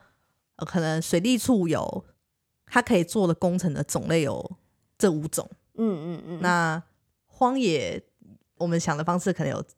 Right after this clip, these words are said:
Speaker 1: 这几种，我们可以怎么混搭，
Speaker 2: 哦。
Speaker 1: 可以取出那个最高效益。
Speaker 2: 嗯，所以你们有带着几个方案来这个工作坊做讨论？
Speaker 1: 对，就包含刚刚我们讲租地湿地化嘛，
Speaker 2: 嗯，嗯，
Speaker 1: 或什么的，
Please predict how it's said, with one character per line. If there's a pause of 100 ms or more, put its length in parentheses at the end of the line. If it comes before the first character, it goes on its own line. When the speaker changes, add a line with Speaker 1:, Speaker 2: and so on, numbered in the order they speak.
(160)
Speaker 1:
这
几
种， (480)
我
们
可
以
怎
么
混
搭， (340)
Speaker 2:
哦。
Speaker 1:
可
以
取
出
那
个
最
高
效
益。
Speaker 2:
嗯，
所
以
你
们
有
带
着
几
个
方
案
来
这
个
工
作
坊
做
讨
论？
Speaker 1:
对，
就
包
含
刚
刚
我
们
讲
租
地
湿
地
化
嘛，
Speaker 2:
嗯，
嗯，
Speaker 1:
或
什
么
的，